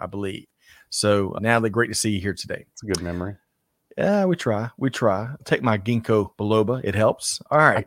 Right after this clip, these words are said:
Speaker 2: keep forgetting that.
Speaker 1: <laughs> So, but you know what, Greg? Uh, as much fun as I have chatting with you, we have got the one and only Mike Griswold with Gartner for his monthly appearance. And with that said,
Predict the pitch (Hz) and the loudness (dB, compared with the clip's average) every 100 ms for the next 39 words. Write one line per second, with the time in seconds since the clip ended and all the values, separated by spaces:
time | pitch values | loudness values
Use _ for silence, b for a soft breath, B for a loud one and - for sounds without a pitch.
0 | - 151 - 120 127 107 92 87 - - | 4 4 6 8 8 6 2 -2 -4 -8
1 | - - - 156 - - 143 143 139 - | -8 -8 -2 -2 -2 -4 -4 -4 -6 -2
2 | 160 120 110 B B B - 180 185 175 | 0 0 -2 B B B -2 0 4 6
3 | 156 143 135 123 107 104 _ - 120 123 | 6 4 4 4 2 -4 _ -2 2 2
4 | 117 139 135 - 127 120 113 110 107 110 | 2 2 0 2 4 6 4 4 4 4
5 | 98 120 113 104 101 113 120 113 107 _ | 2 2 2 0 -4 -2 0 0 -4 _
6 | _ - 107 123 160 151 143 123 117 90 | _ -16 -4 0 2 2 0 -2 -2 -2
7 | 90 - - - 104 104 113 120 - 117 | -4 -10 -18 -8 -6 -2 0 -2 -2 -4
8 | 101 95 95 101 _ _ _ 95 104 123 | -4 -4 -8 -12 _ _ _ -4 -4 -4
9 | 107 110 95 98 98 95 90 - 104 98 | -2 -2 -2 -4 -4 -4 -8 -8 -2 -2
10 | 101 98 92 - - 95 87 90 95 104 | -2 -8 -10 -14 -10 -8 -8 -8 -6 -6
11 | 101 113 98 101 - 98 92 - - - | -6 -8 -8 -10 -8 -6 -6 -8 -12 -14
12 | _ 92 92 98 - 110 110 - - 113 | _ -8 -6 -8 -4 0 0 0 0 2
13 | 117 | 2